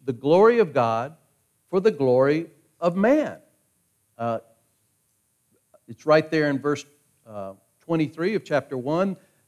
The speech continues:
They exchanged the glory of the immortal God for images resembling mortal man and birds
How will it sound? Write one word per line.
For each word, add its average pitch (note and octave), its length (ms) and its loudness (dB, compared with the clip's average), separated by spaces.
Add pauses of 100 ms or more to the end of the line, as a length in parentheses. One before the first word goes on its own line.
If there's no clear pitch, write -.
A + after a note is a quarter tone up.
(100)
They D3 200 4
exchanged E3 760 -4
the C3+ 80 -8
glory D#3+ 560 2
of C3 200 -10
the A#2+ 80 -6
immortal B2+ 400 -6
God D3 500 0
for A#2+ 240 -10
images E3+ 560 -10
resembling B2 480 -10
mortal C#3 400 -2
man C#3 480 -4 (400)
and G#2+ 260 -14
birds B2+ 560 -4